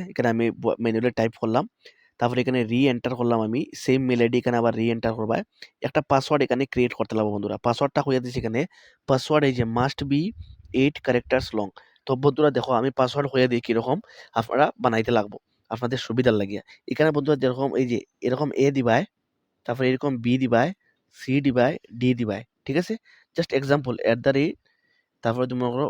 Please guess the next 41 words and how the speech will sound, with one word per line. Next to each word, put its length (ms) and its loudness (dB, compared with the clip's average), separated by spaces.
ওয়ান, 300 2
টু, 160 -2
থ্রি, 220 0
ফোর। 200 2
এটা 200 2
আমি 140 2
একটা 200 0
ডেমো 320 4
দেখাই 260 2
দিলাম 180 0
আপনারে। 280 -4
এখন 180 2
কেউ 200 4
মনে 200 0
করো 180 2
বি 260 4
সি 220 -2
ডি 200 2
এফ 180 4
at 100 -4
the 100 6
rate 260 4
three 240 6
two 260 2
one 180 4
four 200 -4
এরকম 260 2
লিখতে 200 0
পারো। 140 -4
এটা 180 -2
just 300 2
একটা 220 2
আমি 120 -4
ডেমো 260 2
দেখাই 280 2
দিলাম 200 -4
আপনারে 280 -6
যে 100 0
এরকম 300 -2
আইডিতে 340 -4
আপনারে 300 -6